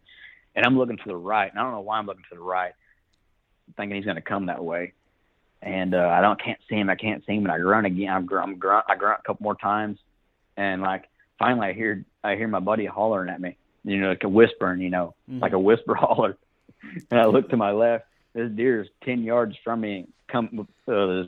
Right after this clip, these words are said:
Speaker 1: ears pinned back, bristled up,
Speaker 2: <laughs>
Speaker 1: snot coming out of, snot coming out of his mouth,
Speaker 2: Mm.
Speaker 1: just stiff. And, like, so I've got tan, a tan, I wear tan clothing. I got a tan
Speaker 2: Uh-huh.
Speaker 1: coat on, like, a brown, like the C R P. And he can kinda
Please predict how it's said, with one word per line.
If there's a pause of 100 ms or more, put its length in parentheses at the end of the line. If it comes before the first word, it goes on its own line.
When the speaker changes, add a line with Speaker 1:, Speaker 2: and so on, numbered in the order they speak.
(120)
Speaker 1:
ears
pinned
back, (500)
bristled
up, (280)
Speaker 2:
<laughs>
Speaker 1:
snot
coming
out
of, (140)
snot
coming
out
of
his
mouth, (220)
Speaker 2:
Mm.
Speaker 1:
just (100)
stiff.
And,
like, (260)
so
I've
got
tan,
a
tan,
I
wear
tan
clothing.
I
got
a
tan
Speaker 2:
Uh-huh.
Speaker 1:
coat
on, (480)
like,
a
brown,
like
the
C
R
P.
And
he
can (120)
kinda